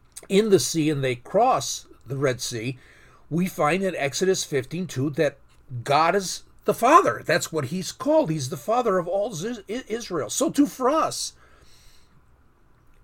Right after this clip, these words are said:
since we're grafted in to the olive tree of Israel, as Paul teaches us in Romans eleven and twelve,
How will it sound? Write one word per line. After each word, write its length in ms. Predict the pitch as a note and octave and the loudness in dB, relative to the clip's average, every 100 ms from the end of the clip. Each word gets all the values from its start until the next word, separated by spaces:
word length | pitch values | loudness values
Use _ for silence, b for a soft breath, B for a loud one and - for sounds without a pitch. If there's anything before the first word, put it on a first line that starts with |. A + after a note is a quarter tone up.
| - | -14
since 360 | - G3 B2 | -6 -4 -2
we're 160 | D#3+ G#3 | 0 0
grafted 540 | D3+ G3 G#3+ G#3 D#3 | 4 6 6 6 2
in 300 | F3 A3+ A2+ | 2 2 -2
to 180 | - D#3 | -6 -6
the 160 | C#3 C3+ | -6 -4
olive 320 | D#3+ G3+ C#3+ | 2 2 2
tree 240 | - F3+ | -4 -6
of 160 | D3+ C3 | -4 -4
Israel, 420 | G3 - B2 - - - b b b - - _ - - | -6 -8 -12 -12 -16 -20 b b b -20 -20 _ -20 -14
as 160 | A#2+ | -12
Paul 320 | - - G3 G3 | -8 0 2 2
teaches 480 | - B2 A#2 G2+ | -2 -8 -8 -4
us 240 | B2 B2 - | -4 -2 -4
in 160 | A#2 | -6
Romans 380 | A2 B2+ C#3 A#2+ | -4 -4 -4 -6
eleven 360 | A2 A#2 C3+ A#2+ | -6 -4 -4 -6
and 160 | G2+ | -12
twelve, 480 | - C#3 D#3 G#2 - | -12 -8 -8 -8 -14